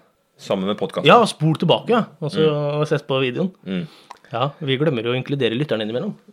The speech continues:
Speaker 1: Ja, sånn er det. Men, ehm,
Speaker 2: Ja.
Speaker 1: ja.
Speaker 2: Og så gjerne kommentere, sitt sammen to og to,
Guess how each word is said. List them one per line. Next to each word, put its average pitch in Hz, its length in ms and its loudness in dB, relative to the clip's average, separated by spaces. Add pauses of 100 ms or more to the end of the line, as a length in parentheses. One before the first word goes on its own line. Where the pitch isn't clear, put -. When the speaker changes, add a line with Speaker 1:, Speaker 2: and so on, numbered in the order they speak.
Speaker 1:
Ja, 104 260 2 (640)
sånn - 300 -2
er 90 40 0
det. 104 260 0
Men, 127 240 0
ehm, 113 760 0 (240)
Speaker 2:
Ja. 135 120 2
Speaker 1:
ja. 131 300 4 (420)
Speaker 2:
Og - 80 0
så 196 140 4
gjerne 170 240 6
kommentere, 143 1120 4
sitt 208 160 -4
sammen 175 260 2
to 160 140 0
og 170 140 4
to, 277 240 0